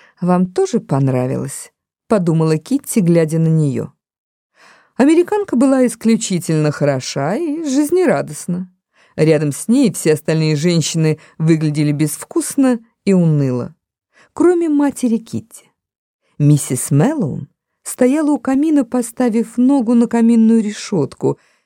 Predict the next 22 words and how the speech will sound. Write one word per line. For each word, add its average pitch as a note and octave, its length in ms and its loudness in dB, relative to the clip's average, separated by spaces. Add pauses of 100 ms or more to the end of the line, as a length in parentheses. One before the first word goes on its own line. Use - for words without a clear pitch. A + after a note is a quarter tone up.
(200)
Её D#3 380 4
седые, E3 680 0
но C#3+ 260 0
свежие C3+ 760 -2
на C#3+ 180 0
вид B2+ 220 -4
волосы F3 600 -2 (380)
были B3+ 280 4
собраны C4+ 580 0
в - 100 -12
тугую F3+ 360 0
причёску. - 840 -8 (880)
Она A#3+ 200 4
никогда D4+ 420 0
не F4+ 140 2
выглядела C#4 540 2
по C#4 200 -4
моде E3 420 2
или F3+ 260 0
отставшей F#3+ 680 -4
от B2+ 140 -12
моды. B2 420 -4